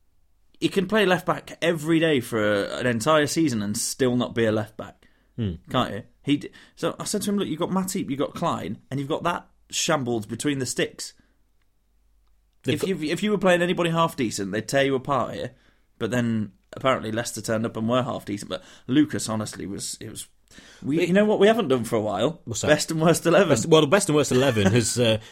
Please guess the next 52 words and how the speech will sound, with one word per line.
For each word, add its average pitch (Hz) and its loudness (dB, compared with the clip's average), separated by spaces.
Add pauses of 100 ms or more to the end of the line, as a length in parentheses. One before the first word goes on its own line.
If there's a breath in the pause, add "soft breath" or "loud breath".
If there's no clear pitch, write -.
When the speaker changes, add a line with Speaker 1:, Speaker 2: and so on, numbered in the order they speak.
Speaker 2:
has 117 4
gone 135 8
out 127 2
the 120 6
window 117 6
for 101 -4
this 101 0
season. 95 0
We'll 101 -4
have 107 -8
to 104 -4
bring 98 0
it 95 -6
back 104 -4
for 101 -6
next 101 -4
season. 82 -6 (300 loud breath)
Um, 107 2
it 120 0
will, 113 2
Speaker 1:
Lucas 185 8
Speaker 2:
yeah. 165 4
Speaker 1:
would 143 2
be 123 8
in 101 2
it. - -10
Speaker 2:
The 185 4
thing 269 -2
is 156 2
with 113 -2
them, 101 -2 (340)
the 151 -2
last 214 -4
team 214 2
who 170 2
did 156 4
that, - -12 (300 loud breath)
who 147 2
played 165 2
such - -4
a 131 -2
high 123 0
line 123 2
against 107 0
Leicester 107 -6 (200 loud breath)
and 135 0
also 156 6
played 131 -2
players 123 2
out 117 -4
of 110 -2
position, 101 -2